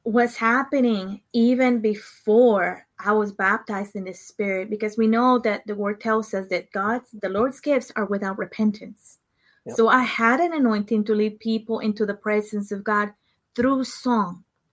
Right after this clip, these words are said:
Speaker 1: But later on, as I began to study his word more and more and more, he began to open up to me the scriptures in supernatural ways that I was able to connect passages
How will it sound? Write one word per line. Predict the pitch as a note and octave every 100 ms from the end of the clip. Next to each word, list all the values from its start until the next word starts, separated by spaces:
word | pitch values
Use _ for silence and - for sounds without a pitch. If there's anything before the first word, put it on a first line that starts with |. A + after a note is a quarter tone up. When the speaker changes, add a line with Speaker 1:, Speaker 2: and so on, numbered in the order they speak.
| _ _ - - _ -
Speaker 1:
But | A3
later | A#3 B3 C#4+ C#4+ D4
on, | A3+ A3 F#3+ F#3 F3 _ _ A3
as | G#3+ G#3+ -
I | A3+
began | A3 B3 B3+ B3+
to | B3
study | A3+ - - B3+ C#4+ C#4+
his | A#3+ A3
word | G3+ G3+ G3 F#3+ G3+
more | G#3 A3
and | A3+ A3
more | G#3+ G#3
and | G#3
more, | G#3+ G3+ F#3+ - -
he | - C4
began | C4 C#4 C#4 C4
to | C4
open | - B3+ B3+ B3
up | A#3 -
to | A3+
me | A3+
the | A3 G3+
scriptures | - - A3 G#3+ - G3 F3+ -
in | A3
supernatural | G3+ B3 A#3+ A#3 A3 A3 - G3+
ways | G3+ G3+ G3+
that | G3
I | G#3+
was | B3 B3
able | A3+ A3+
to | A3
connect | - A3+ G3+ A3 -
passages | - G#3+ B3 C4 D4 A#3 C#4 C#4